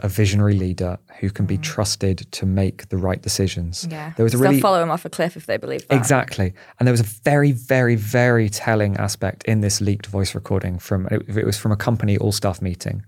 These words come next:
Speaker 1: Um, not the Warren stuff, but that twice in it, he referred to what is clearly a pivotal moment in his self-image, which is when in two thousand six, Yahoo tried to buy Facebook for a billion dollars and Zuckerberg rejected it.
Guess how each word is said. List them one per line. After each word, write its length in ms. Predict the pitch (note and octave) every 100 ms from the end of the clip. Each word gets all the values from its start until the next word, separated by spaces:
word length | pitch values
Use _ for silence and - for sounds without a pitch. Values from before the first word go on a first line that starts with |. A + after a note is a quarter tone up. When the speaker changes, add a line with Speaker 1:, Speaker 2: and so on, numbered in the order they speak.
| _ -
Speaker 1:
Um, 320 | G2+ G2+ F#2+ - _ -
not 480 | C#3+ C3 D3 F3 -
the 80 | C#3
Warren 300 | C3+ B2+ G#2
stuff, 460 | - F#2 F#2+ - -
but 160 | -
that 220 | C3 - -
twice 480 | - D3+ E3 D#3
in 180 | - G2+
it, 140 | F#2+ - _ _ -
he 140 | B2+
referred 500 | A2+ A2 C3 A#2+ A#2+ -
to 360 | - G2+ F#2+ F#2+ _ _
what 100 | A#2+
is 100 | A2
clearly 320 | - - C3+
a 60 | A#2
pivotal 400 | A#2 B2+ A#2 A#2
moment 340 | G#2+ G2+ G2
in 80 | F#2+
his 560 | F#2 - A2 G2+ - - _ -
self-image, 720 | - - F#2+ G2 F2+ F#2+ - _ - -
which 120 | -
is 120 | A#2
when 100 | B2+
in 80 | A#2
two 140 | C#3
thousand 260 | B2+ A#2+ A2+
six, 500 | - - G#2 - -
Yahoo 340 | G#2+ G#2+ G#2+ G#2+
tried 240 | - G2+
to 60 | G#2
buy 160 | G2+
Facebook 580 | F#2+ G#2+ G#2 - - -
for 160 | - G2
a 40 |
billion 340 | F#2 G2 F#2 F2+
dollars 480 | G2 - - - _ _ -
and 360 | G#2+ G2+ G2 - -
Zuckerberg 520 | G2+ G#2+ G#2 G2+ G2
rejected 420 | G2 F#2+ - -
it. 120 | F#2